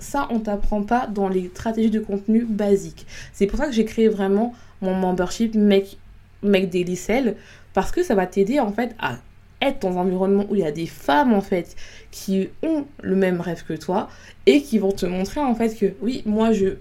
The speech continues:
<laughs> il y a pas d'excuse, je ne m'auto-sabote pas aujourd'hui, je poste quand même,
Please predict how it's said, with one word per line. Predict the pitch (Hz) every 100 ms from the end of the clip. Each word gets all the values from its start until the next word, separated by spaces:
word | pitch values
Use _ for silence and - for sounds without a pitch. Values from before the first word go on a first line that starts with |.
| -
<laughs> | -
il | 208 202 - - - 214
y |
a | 196
pas | 247
d'excuse, | 233 240 - 254 214 -
je | 208
ne | 202
m'auto-sabote | 190 214 214 208 208
pas | 208
aujourd'hui, | 202 190 180 180 175
je |
poste | 196 208 214 -
quand | 220
même, | 214 220 247